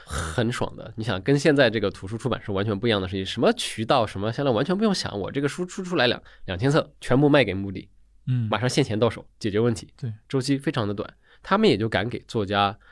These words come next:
Speaker 1: promise 很多很高的版税。你想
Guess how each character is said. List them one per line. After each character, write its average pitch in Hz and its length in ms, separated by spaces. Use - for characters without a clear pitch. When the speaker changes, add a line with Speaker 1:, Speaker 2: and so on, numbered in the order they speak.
Speaker 1:
promise 120 400
很 - 240
多 101 300
很 98 260
高 107 260
的 92 200
版 - 220
税。 - 300
你 120 80
想 117 200